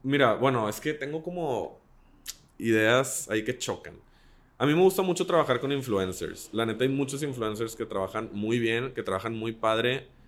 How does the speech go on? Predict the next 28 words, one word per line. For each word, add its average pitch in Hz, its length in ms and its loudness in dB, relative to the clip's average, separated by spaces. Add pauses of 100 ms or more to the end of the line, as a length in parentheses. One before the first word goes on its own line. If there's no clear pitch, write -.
(140)
te 104 80 -10
hacen 113 160 -4
contenido 117 340 -2
muy 120 200 -4
chido 117 300 2
y, 113 140 0
y 104 40 -4
te 104 160 -4
aportan 95 440 -4
mucho 104 280 -6
a - 60 -12
tu 104 60 -8
marca. 95 460 -6 (440)
Claro 120 280 4
que 151 80 6
hay 156 60 8
influencers 117 720 2
de 104 80 0
los 95 160 -4
cuales, 101 500 2
o 98 100 -6
sea, 98 500 0
yo 95 100 -2
he - 20 -8
terminado 113 540 -2 (100)
hasta - 320 -4
peleado 101 720 0 (120)
porque, 104 920 0